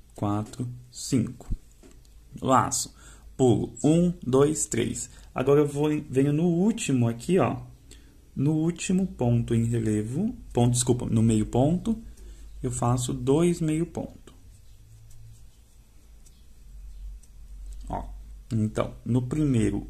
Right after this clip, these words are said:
e no último, nós ficamos aqui com dois meio ponto. Eu faço duas correntes. Aqui temos três pontos. No primeiro ponto, eu vou fazer um aumento.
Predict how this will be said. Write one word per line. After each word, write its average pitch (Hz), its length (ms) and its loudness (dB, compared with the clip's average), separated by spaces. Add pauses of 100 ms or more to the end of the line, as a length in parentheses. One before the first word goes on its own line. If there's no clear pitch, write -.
e 147 100 0
no 160 140 2
último, 147 760 0 (880)
nós 117 280 -2
ficamos 113 440 2
aqui 117 480 -2 (240)
com 151 200 -2
dois 117 540 2 (340)
meio 127 300 4
ponto. - 460 -8 (1300)
Eu 117 60 -12
faço 117 400 -2 (220)
duas 156 480 0
correntes. - 840 -6 (1300)
Aqui 135 320 0
temos 131 360 0
três 208 400 0
pontos. - 720 -6 (220)
No 160 160 0
primeiro 147 480 4
ponto, 117 560 2 (120)
eu 117 80 -6
vou 113 80 -4
fazer 123 520 0
um 180 140 2
aumento. 170 520 0